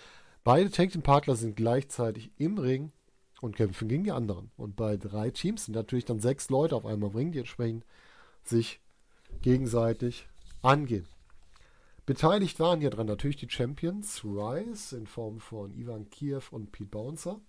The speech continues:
Und die beiden Herausforderer-Teams. Einmal Aussie Open, Kyle Fletcher, Mark Davis. Mark Davis in der ersten Runde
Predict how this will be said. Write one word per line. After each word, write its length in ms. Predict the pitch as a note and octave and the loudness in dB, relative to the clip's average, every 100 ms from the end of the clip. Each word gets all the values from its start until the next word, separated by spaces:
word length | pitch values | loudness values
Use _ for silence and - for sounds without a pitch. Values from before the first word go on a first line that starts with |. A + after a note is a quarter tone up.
| _ _ - _ _ _ _ - | _ _ -20 _ _ _ _ -4
Und 140 | F3 | -2
die 80 | G3 | 0
beiden 220 | D3+ C#3+ | 0 0
Herausforderer-Teams. 1040 | D3 A#2+ C3+ - A#2 G#2 G2+ G#2 F#2+ - - | 0 0 0 -2 -2 -2 -2 -6 -8 -10 -6
Einmal 560 | B2 D3 D#3+ C3 G2 | -2 0 0 0 0
Aussie 320 | - B2 C#3 | -2 -4 -2
Open, 400 | B2+ C3+ D3+ G3 | -2 -4 -4 -10
Kyle 220 | - A2+ A2 | -6 -6 -6
Fletcher, 460 | A2+ B2 - A#2+ | -6 -6 -4 -6
Mark 300 | G#2+ G#2+ G#2 | -4 -8 -8
Davis. 520 | A2+ A#2+ F3+ A3 - - | -8 -8 -8 -12 -16 -12
Mark 220 | G#2+ G2+ | -8 -6
Davis 340 | A#2+ A#2 A#2+ - | -2 -2 -4 -8
in 40 | |
der 120 | A2+ | -6
ersten 260 | A2 G#2+ - | -6 -6 -8
Runde 320 | G#2+ G#2 G2+ | -6 -6 -6